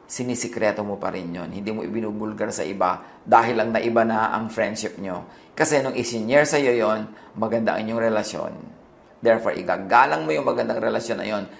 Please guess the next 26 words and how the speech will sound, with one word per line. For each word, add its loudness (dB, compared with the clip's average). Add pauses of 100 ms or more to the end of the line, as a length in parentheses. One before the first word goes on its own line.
(160)
kahit 2
na -2
iba -2
pa 0
nga 2
ang -6
ganong -6
relasyon -4
pagdating -8
ng -10
panahon. -10 (1400)
Proverbs 4
eleven -2
thirteen, -2 (400)
"A 0
gossip 0
betrays 0
a -2
confidence, -6 (640)
but 0
a -2
trustworthy -2
person -6 (560)
keeps -10 (240)
a -10
secret." -12